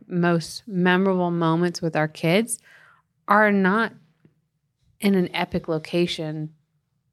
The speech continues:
Sure, those are fun and they create really great memories and, and, and it's awesome, but that's not where they, they go back to when we talk about these meaningful moments. I, I mean,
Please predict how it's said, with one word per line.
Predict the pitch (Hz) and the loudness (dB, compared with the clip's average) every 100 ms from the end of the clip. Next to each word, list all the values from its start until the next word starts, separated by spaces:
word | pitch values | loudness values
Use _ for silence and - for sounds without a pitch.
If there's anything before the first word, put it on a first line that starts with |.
| _ - | _ -10
Sure, | - 254 | 2 4
those | 226 214 | 6 6
are | 180 | 4
fun | - 175 202 202 | 2 4 6 6
and | 160 | 4
they | 160 | 0
create | 156 180 156 | 2 0 2
really | 165 170 | 0 0
great | 156 156 | 2 0
memories | 165 180 180 - | 2 4 4 0
and, | 160 - _ | -10 -12 _
and, | 165 175 - | -10 -8 -4
and | 165 175 | 0 0
it's | 170 | 0
awesome, | - 165 202 160 151 | 2 2 2 0 2
but | 160 - - - _ - | 0 0 -8 -20 _ -2
that's | 208 226 | -2 0
not | 220 196 170 | 0 0 0
where | 175 175 | 0 0
they, | 170 160 156 151 - _ _ _ _ _ _ _ _ _ _ _ - | 2 0 0 -4 -10 _ _ _ _ _ _ _ _ _ _ _ -10
they | 185 180 | 0 2
go | 180 175 | 4 4
back | 165 151 - | 2 0 -2
to | - 202 170 | -2 0 0
when | 165 | -2
we | 160 | -4
talk | 156 160 160 | -2 -2 -2
about | 165 160 | -2 -2
these | - 165 165 | -2 -8 -6
meaningful | 170 165 170 170 - 156 | -6 -4 -6 -8 -10 -8
moments. | 151 175 180 151 | -2 0 -2 -4
I, | 175 - | -10 -4
I | |
mean, | 196 | -2